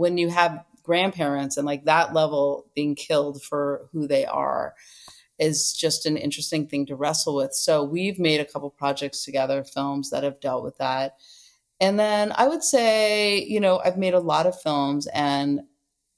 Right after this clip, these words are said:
I would say the different areas that they fall into would be, like, you know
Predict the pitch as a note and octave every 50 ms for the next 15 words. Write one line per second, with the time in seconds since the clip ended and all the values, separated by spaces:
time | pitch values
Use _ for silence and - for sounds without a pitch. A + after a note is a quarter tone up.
0 | _ _ _ _ _ _ _ _ - - - E3+ E3+ E3 - F3+ E3 E3 D#3 D#3
1 | C#3 D#3+ F3 E3 E3+ G3 F3 E3 - - D#3 D#3 D#3 D#3 D#3 D3 D#3 - - -
2 | - C#3+ C#3+ C#3+ C#3 C#3 C#3 _ _ _ - - - D3 C#3+ C#3+ C3+ - D3 D3
3 | D3 D3 - - D3 D3 C#3+ C#3 C3+ C#3 C3+ C3+ C#3 C3+ C#3 C#3 C#3+ - - -
4 | - - - _ _ _ _ _ _ _ _ _ _ _ _ _ _ _ _ _
5 | _ _ _ _ _ - D3+ C#3+ C#3 C3+ C3+ C3 C3+ C#3+